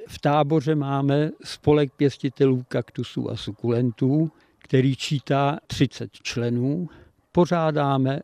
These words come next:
zájezdy, pořádáme individuální výlety za dalšími kaktusáři v republice.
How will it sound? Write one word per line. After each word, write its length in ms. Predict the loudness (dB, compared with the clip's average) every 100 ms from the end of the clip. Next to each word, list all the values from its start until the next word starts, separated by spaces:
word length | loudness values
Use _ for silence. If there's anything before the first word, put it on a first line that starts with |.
| -10
zájezdy, 920 | -6 -4 0 2 2 2 0 0 0 -2 _ -6
pořádáme 840 | -2 0 0 0 0 0 0 -2 -2
individuální 960 | 0 2 4 4 4 4 4 2 -2 -4
výlety 920 | -4 0 2 2 2 4 6 4 2 _ _ -12
za 300 | -6 -2 -4 -6
dalšími 680 | -2 2 2 0 0 0 -2
kaktusáři 1080 | -4 -4 -6 -8 -6 0 0 0 0 -2 -2 -4
v 100 | -2
republice. 840 | 0 2 4 4 0 0 0 0